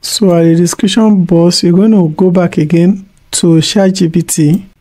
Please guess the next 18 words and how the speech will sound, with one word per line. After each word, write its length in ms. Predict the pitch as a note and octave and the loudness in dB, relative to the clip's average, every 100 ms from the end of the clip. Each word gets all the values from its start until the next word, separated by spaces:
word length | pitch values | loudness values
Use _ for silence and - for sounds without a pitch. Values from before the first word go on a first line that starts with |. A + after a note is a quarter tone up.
| F#3 | 0
Give 240 | F#3+ A3+ | 2 2
me 180 | G#3+ F#3+ | 2 2
a 60 | E3 | 0
short 400 | - - F#3+ F#3+ | -2 -2 -2 -2
description 720 | F#3 E3 - F#3 F3+ F#3 F#3 | -2 -2 -2 -2 -2 0 0
for 220 | - D3+ | -2 0
a 40 | |
YouTube 420 | D#3 D#3+ F3 G3 | 2 2 0 0
video 500 | E3+ E3+ D#3+ D#3 F3 - - - - | 0 0 0 0 -2 -4 -20 -18 -6
titled, 600 | F#3 F3+ F#3 F#3 F3 D3+ | -2 -2 0 0 0 0
"The 260 | D#3+ C#3+ - - | -2 -2 -4 -4
Only 540 | G3 G3 G3 G3 G3 | 0 2 2 2 0
True 320 | F#3+ - - F3+ | -2 -4 0 2
Wisdom 480 | F3 E3 F3+ F3 - | 2 0 0 -2 -2
is 200 | D#3+ - | -2 0
Knowing 420 | E3 F3 F3+ F3+ | 0 2 2 2
You 260 | F3 E3+ F#3 - | 2 0 -2 -6
to 340 | E3 D#3 F#3+ | 0 0 0